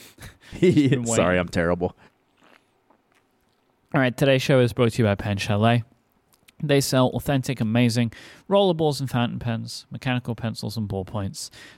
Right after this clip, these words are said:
Speaker 1: They have all of the accessories you're looking for,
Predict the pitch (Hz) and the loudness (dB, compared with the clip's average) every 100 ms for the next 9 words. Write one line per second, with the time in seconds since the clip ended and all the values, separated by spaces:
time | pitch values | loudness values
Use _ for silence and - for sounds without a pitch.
0 | - 113 113 117 - 113 127 123 - 113 | -2 0 2 0 2 4 4 4 2 -2
1 | 104 101 - - 120 - 113 104 107 107 | -2 -2 -4 -4 -2 0 -2 0 -2 -4
2 | 107 - 107 98 | -8 -4 -2 -2